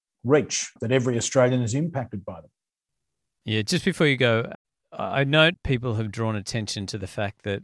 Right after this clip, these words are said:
Speaker 2: the warrant is issued by the, um, Administrative Appeals Tribunal. Uh, how different is that from,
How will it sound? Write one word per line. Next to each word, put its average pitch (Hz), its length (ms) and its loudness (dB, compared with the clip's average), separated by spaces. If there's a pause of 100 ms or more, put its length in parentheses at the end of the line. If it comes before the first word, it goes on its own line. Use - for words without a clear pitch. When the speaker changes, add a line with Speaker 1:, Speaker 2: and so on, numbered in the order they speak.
Speaker 2:
the 107 160 -6
warrant 113 300 2
is 98 140 -4
issued 98 400 -8
by 98 360 -2
the, 92 420 -6
um, 90 420 -8 (200)
Administrative 101 680 -6
Appeals 95 420 -8
Tribunal. 95 880 -6 (140)
Uh, - 160 -6
how 165 200 4
different 147 280 0
is 104 100 -2
that 107 300 -2
from, 92 380 -6